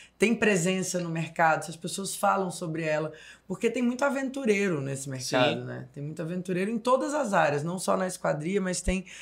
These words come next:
Speaker 1: aventureiros em todas as áreas. Então, obra é coisa muito séria, a gente tá lidando com o sonho das pessoas, com a vida, né, de famílias ali, então a gente precisa ser muito sério nesse, nesse aspecto.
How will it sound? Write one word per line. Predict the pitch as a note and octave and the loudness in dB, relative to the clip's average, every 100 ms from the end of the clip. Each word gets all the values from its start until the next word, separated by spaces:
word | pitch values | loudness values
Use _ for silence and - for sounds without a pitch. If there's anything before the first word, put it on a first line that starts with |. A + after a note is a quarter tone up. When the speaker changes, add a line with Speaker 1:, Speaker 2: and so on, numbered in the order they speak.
| - - | -12 -4
Speaker 1:
aventureiros | D3+ F3+ F3+ F3 F#3 G3 F#3+ | 0 0 2 2 2 2 0
em | G#3 | 0
todas | G#3 G#3+ G#3+ | 2 2 4
as | A3+ | 4
áreas. | F3+ D3+ D3 | 4 4 2
Então, | E3 F3+ F#3 - - - | 0 0 0 -8 -18 -2
obra | E3+ F#3+ A3+ | 2 4 2
é | |
coisa | A3+ G#3 G3 | 2 2 2
muito | G3 G3+ | 0 2
séria, | F#3+ E3 | 2 2
a | E3 | 0
gente | E3 | -2
tá | D#3+ | -2
lidando | D#3 D#3+ D#3+ | -2 -4 -8
com | E3 | -8
o | |
sonho | D#3+ E3 E3+ | -8 -6 -6
das | E3 | -8
pessoas, | - E3+ - D3+ D3 | -10 -10 -8 -8 -8
com | - | -4
a | C#3 | -4
vida, | D3+ D#3+ E3 - | -4 -6 -6 -4
né, | E3 F#3 | -2 0
de | D3+ C#3+ | -2 -2
famílias | - F#3+ G3 F3+ F3 E3 D3+ | 0 2 2 2 0 -2 -2
ali, | D3 D3 D#3+ D#3 - - - | -2 0 -2 -4 -16 -20 -12
então | C#3+ D3 | -6 -4
a | D3+ | -4
gente | D3+ | -6
precisa | - D3+ | -8 -6
ser | D#3+ | -4
muito | D3+ D#3 D#3+ | -6 -6 -6
sério | - D3 D3+ D#3 | 0 0 0 -2
nesse, | C#3+ - - | -6 -8 -8
nesse | C#3+ D#3 | -6 -6
aspecto. | D3+ - B2+ - | -6 -6 -6 -8